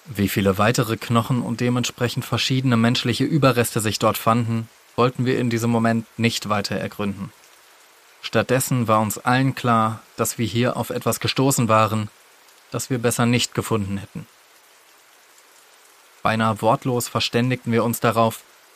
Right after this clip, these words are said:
schnell unsere Sachen zusammenzupacken und trotz der schlechten Witterung den Rückweg anzutreten.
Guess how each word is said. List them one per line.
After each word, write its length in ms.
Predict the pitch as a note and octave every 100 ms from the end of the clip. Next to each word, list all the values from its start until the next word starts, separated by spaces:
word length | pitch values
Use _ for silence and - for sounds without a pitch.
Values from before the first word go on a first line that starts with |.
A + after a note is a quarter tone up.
| - -
schnell 320 | - A#2+ A#2+
unsere 340 | A#2+ A2+ A2
Sachen 240 | G#2+ A#2 D3
zusammenzupacken 920 | B2+ A#2 A2+ A#2 A#2 A#2 A#2+ A#2+ A2+ - - -
und 180 | - A#2+
trotz 300 | - C#3 -
der 140 | - A#2
schlechten 480 | - A#2 - A2+
Witterung 420 | A2+ A#2+ A2+ A2 G#2+
den 160 | A2
Rückweg 440 | G#2 A#2 - G#2+ -
anzutreten. 640 | G2+ G2 - G#2+ - -